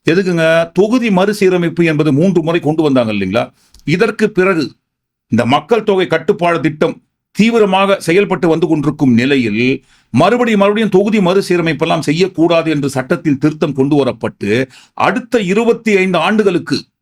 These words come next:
தொகுதி மறுசீரமைப்பு செய்யக்கூடாது என்று இந்திய அரசியலமைப்பு சட்டத்தில் கொண்டு வரப்பட்ட நாற்பத்தி இரண்டாவது திருத்தம் இந்த மறுசீரமைப்புக்கு தடை போடுது.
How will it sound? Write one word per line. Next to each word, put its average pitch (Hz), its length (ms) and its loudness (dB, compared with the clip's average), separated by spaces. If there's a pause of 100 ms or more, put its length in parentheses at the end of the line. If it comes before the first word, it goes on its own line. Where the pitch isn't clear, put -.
(120)
தொகுதி 208 400 4
மறுசீரமைப்பு 185 760 0
செய்யக்கூடாது 165 840 0
என்று 113 360 0 (640)
இந்திய 226 600 2
அரசியலமைப்பு 175 760 0
சட்டத்தில் 156 500 -2
கொண்டு 170 200 0
வரப்பட்ட 156 520 -2 (320)
நாற்பத்தி 220 640 0
இரண்டாவது 160 520 0
திருத்தம் 160 500 -2 (380)
இந்த 180 220 2
மறுசீரமைப்புக்கு 180 920 0
தடை 185 260 0
போடுது. 147 340 -4